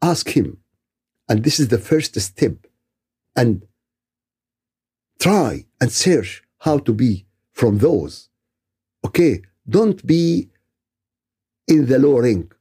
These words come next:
No. Hope the high rank. Not just in the dunya, in the akhirah. To be from those who are from as-siddiqeen. And, and one of the great example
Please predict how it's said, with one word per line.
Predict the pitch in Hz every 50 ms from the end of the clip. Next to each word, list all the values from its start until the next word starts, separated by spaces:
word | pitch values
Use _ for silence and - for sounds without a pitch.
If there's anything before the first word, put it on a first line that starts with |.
| _ _ _ _ _ _ _
No. | 135 151 170 139 95 71 - _ _ _ _ _ _ _ _ _ _ _ _ _ _ _ _ _ -
Hope | - - - 202 214 151 107 90 -
the | 101 113 104
high | 92 117 127 110 104 95
rank. | 92 92 82 71 - - - _ _ _ _ _ _ _ _ _ _
Not | - 220 247 240
just | - 170 120 170 - - -
in | 160 117 104
the | 107 104
dunya, | 107 110 104 95 90 87 - _ _ _ _ _ _ -
in | 123 113
the | 104 120
akhirah. | - - 123 107 92 - - - - - _ _ _ _ _ _ _ _
To | 120 107
be | 123 143 139
from | 98 - - 131 120 107
those | 104 143 175 143 113 107 98 95 - _ _ _ _ _
who | - 120 160 -
are | 127 117 113 110 107 107 110 - _ _ _ _ _
from | - - 143 135 127 - - _ _ -
as-siddiqeen. | - - - 143 127 107 98 117 113 - - 156 160 135 95 - - _ _ _ _ _ _ _ _ -
And, | 127 120 110 - - _ _ _ _ -
and | 117 117 110 110
one | 143 202 226 -
of | 165 147 123 120
the | 123 113
great | 104 127 135 131 - -
example | 113 107 95 131 165 208 208 160 113 107 90